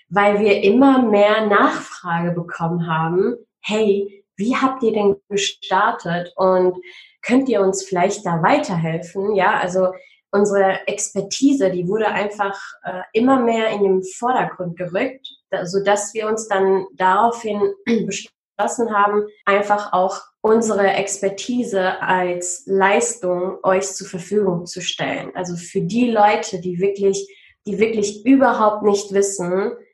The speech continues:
wie die starten sollen. Also auch wenn die unsere, ähm, Blogs durchgehen und immer noch überfordert sind oder einfach, einfach denen die, die Struktur fehlt. Ja,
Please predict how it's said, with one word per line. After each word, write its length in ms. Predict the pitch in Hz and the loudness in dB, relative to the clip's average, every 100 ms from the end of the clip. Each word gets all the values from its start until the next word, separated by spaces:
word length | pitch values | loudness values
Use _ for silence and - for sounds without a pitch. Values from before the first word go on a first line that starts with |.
| _ | _
wie 240 | - 190 247 | -6 2 2
die 140 | 202 | 2
starten 560 | - - 170 165 180 170 | -2 -2 0 0 -2 -6
sollen. 380 | 156 156 165 185 - - | -4 -6 -6 -10 -14 -14
Also 340 | - 190 180 | -4 -2 0
auch 260 | 185 196 202 _ - | 0 2 0 _ -10
wenn 200 | 208 202 | -2 0
die 80 | 202 | 2
unsere, 560 | 190 185 190 185 185 185 - | 2 2 0 0 0 -2 -6
ähm, 220 | 190 185 | -10 -6
Blogs 480 | 214 226 233 - - | 0 0 0 -8 -6
durchgehen 640 | 220 226 - - 175 196 | -4 -4 -4 -6 -2 -2
und 220 | 196 190 - - | 0 0 -2 0
immer 280 | 269 254 | 4 4
noch 280 | 214 214 214 | 4 0 -2
überfordert 800 | 202 196 190 - 220 202 165 - | -4 -4 -4 -6 -4 -2 -4 -4
sind 260 | 165 180 - | -6 -4 -2
oder 240 | 202 190 | -2 0
einfach, 420 | 226 - 262 254 - - _ - | 0 0 -2 -4 -10 -20 _ -2
einfach 460 | 220 233 240 233 - | 0 2 0 0 -2
denen 200 | 226 208 | -2 0
die, 280 | 190 190 175 | 0 -2 -2
die 140 | 196 | -4
Struktur 600 | - - - - - 240 | -4 -4 -8 -6 -2 -2
fehlt. 540 | 233 - 143 135 - - | -2 -6 -10 -10 -14 -2
Ja, 260 | 196 175 | 0 0